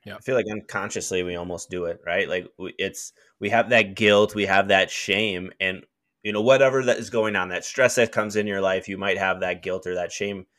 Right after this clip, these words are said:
Speaker 2: and we instantly just go to food unconsciously. Like, maybe it's because, like, what you did in the past has just, like, become, like, a habit for you or whatever, but, like,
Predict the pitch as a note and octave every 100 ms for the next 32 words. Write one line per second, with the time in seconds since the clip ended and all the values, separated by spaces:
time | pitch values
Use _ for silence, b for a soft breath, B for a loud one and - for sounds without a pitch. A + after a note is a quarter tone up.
0 | _ _ - G2 G2+ G#2+ G2+ - G#2 F#2+
1 | F#2 - G2 F#2 - F#2+ F2+ E2+ - F2
2 | - - - F2 G2 G#2 A#2 B2 A#2 A2
3 | A#2 A2 G2+ G2+ G2+ F2+ F#2+ G2 F#2 F#2
4 | F2+ - F2 F2 - F2+ G2+ F2+ F#2 -
5 | F2 F#2 F#2 F2 F2+ F2 F2 F2+ F2 F2+
6 | F2+ F2+ F2 F2 F2 F2+ F#2+ F2+ F2+ F2+
7 | F2 E2+